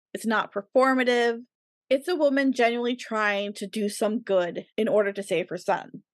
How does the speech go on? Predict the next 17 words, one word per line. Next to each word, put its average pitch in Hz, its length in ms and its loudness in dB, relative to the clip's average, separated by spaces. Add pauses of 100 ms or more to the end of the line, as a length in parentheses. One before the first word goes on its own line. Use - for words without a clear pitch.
(240)
And 233 100 2
along 269 380 2
the 311 100 -4
way, 208 260 0
she 226 180 -8
begins 220 300 -4
to - 140 -4
understand 220 680 -4
and 202 140 -2
respect 190 400 -6 (140)
those 208 260 0
she's - 460 -10 (140)
been 214 160 0
against 196 500 -2
for 190 100 -12
so 185 240 -4
long. 208 520 -4